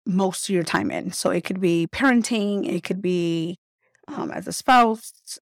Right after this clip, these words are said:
it could be just spending time in the Word, whatever it may be. I wanna share with you really the two things that are, have helped me and what I encourage,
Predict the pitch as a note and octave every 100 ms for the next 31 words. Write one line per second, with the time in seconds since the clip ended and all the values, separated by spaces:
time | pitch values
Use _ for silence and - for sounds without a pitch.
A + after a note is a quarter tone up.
0 | _ F3+ - F3+ F#3 E3+ E3+ - F3+ -
1 | E3 E3 - D#3+ D#3 D#3+ D#3 - F3 E3+
2 | G#3 A3 G#3 G#3 G3 G3+ G3 G#3+ A3 G#3
3 | F3 F3 E3 C4 - _ _ _ _ _
4 | - C#4 G4+ - C#4 B3+ - A#3 A3+ -
5 | _ A3 A3+ A3+ G3 F#3+ - B3+ - A3
6 | G#3+ E3+ F#3 - E3+ F#3 - F3 - G#3
7 | G#3+ F3 F3+ - _ _ _ _ _ _
8 | _ - G3+ F#3 G3+ G3+ F#3 - C4 G3+
9 | F3 -